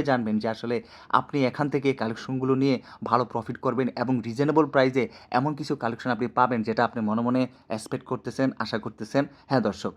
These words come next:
ভিডিওটা সম্পূর্ণ না দেখলে জানার কোনো সুযোগই নেই। আপনারা এখন স্ক্রিনে দেখতে পাচ্ছেন যে এখানে বিভিন্ন প্রিন্টের, বিভিন্ন কালারের, বিভিন্ন কালেকশনগুলো স্টক করে রাখা হয়েছে এবং নতুন নতুন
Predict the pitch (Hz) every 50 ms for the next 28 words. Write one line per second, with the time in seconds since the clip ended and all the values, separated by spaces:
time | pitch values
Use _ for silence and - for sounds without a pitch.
0 | - - - - 110 135 127 131 131 123 - - 113 110 110 - 135 139 123 113
1 | 107 110 123 110 - 117 107 117 110 117 113 - - 123 117 - - - 127 143
2 | 147 135 127 101 98 92 92 92 - - - - - 117 120 - 156 156 160 160
3 | 160 147 135 - - - 170 180 180 147 135 - - 131 131 135 135 - 113 98
4 | 101 113 113 110 - 135 139 120 104 98 - - - - - 110 104 117 135 151
5 | 165 165 160 156 - 127 135 131 135 143 117 107 110 117 135 143 139 131 117 -
6 | 110 110 117 120 120 117 107 107 110 113 127 123 135 127 110 - - - - _
7 | - 117 123 120 - - 143 127 117 107 - - - 127 104 117 120 110 110 107
8 | 104 107 101 104 110 107 - - 135 139 139 - - - - 113 123 135 135 123
9 | 131 123 - 135 139 139 156